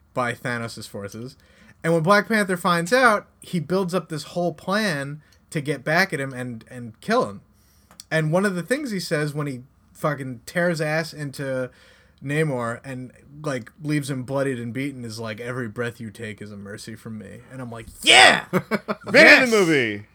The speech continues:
Speaker 1: Oh, it's so good. Whenever they include little Easter eggs like that, I'm always so jazzed.
Speaker 2: Ryan Coogler, man,
Speaker 1: That's
Speaker 2: the
Speaker 1: what did it
Speaker 2: director,
Speaker 1: for me.
Speaker 2: he's, he's, he's a huge fan ever since he was a kid,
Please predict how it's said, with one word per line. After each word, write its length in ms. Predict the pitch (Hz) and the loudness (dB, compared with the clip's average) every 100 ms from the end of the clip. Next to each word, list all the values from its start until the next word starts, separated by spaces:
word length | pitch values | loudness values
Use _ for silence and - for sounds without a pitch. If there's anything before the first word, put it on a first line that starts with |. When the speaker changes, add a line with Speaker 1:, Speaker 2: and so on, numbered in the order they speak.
| - _ _ _ - 123 131 | -20 _ _ _ -12 -10 0
Speaker 1:
Oh, 200 | 185 190 | 2 2
it's 120 | 160 | 0
so 220 | - 262 | 4 4
good. 360 | 175 180 147 107 - | 6 2 0 -4 -8
Whenever 300 | 160 285 370 | -2 2 2
they 180 | 359 311 | 2 0
include 300 | 262 254 220 | -4 -4 -2
little 220 | 208 185 | -2 0
Easter 300 | 180 175 156 | -2 -4 -6
eggs 160 | 135 117 | -8 -8
like 160 | 120 | -10
that, 180 | 107 117 | -10 -10
I'm 140 | 113 131 | -8 -4
always 240 | 180 156 | -2 -4
so 140 | 151 147 | -4 -6
jazzed. 420 | 117 120 127 110 | -6 -8 -6 4
Speaker 2:
Ryan 200 | 160 185 | 4 6
Coogler, 360 | 214 233 208 | 4 4 4
man, 20 | 160 151 | 6 4
Speaker 1:
That's 120 | 160 | 4
Speaker 2:
the 40 | |
Speaker 1:
what 60 | 147 | 2
did 60 | 143 | 4
it 20 | |
Speaker 2:
director, 260 | 196 139 120 | 4 0 -2
Speaker 1:
for 60 | |
me. 60 | 123 | 0
Speaker 2:
he's, 200 | 156 147 | -2 -2
he's, 240 | 160 170 - | -4 -4 -4
he's 200 | 160 147 | -4 -4
a 60 | |
huge 380 | 131 156 170 - | -4 -4 -6 0
fan 320 | 160 208 143 | 0 2 -2
ever 240 | 120 131 147 | -2 -2 -2
since 280 | - 147 - | -4 -6 -4
he 100 | 147 | -4
was 100 | 131 | -6
a 60 | |
kid, 380 | - 165 190 | -4 -2 0